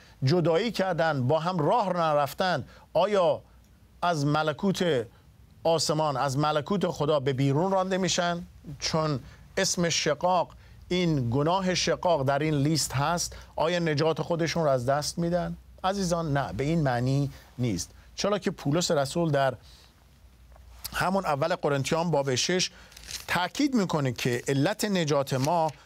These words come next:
چی هست. من این آیه رو مجدداً می‌خونم که می‌فرماید: «بعضی از شما چنین می‌بودید، لیکن غسل یافته»،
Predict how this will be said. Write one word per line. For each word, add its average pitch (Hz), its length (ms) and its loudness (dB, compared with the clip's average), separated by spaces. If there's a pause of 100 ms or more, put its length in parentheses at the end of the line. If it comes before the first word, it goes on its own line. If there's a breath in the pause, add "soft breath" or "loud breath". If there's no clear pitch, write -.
(140 loud breath)
چی - 180 0
هست. 123 320 -2
من 196 120 -2
این 214 120 0
آیه 165 220 2
رو 180 100 0
مجدداً 151 560 2
می‌خونم 131 580 -2 (380 loud breath)
که 175 120 -2
می‌فرماید: 170 600 0
«بعضی 240 360 0
از 226 140 2
شما 190 480 2 (360 loud breath)
چنین 196 380 0
می‌بودید، 165 680 0 (1040 loud breath)
لیکن 156 380 0
غسل 190 460 0
یافته»، 135 600 0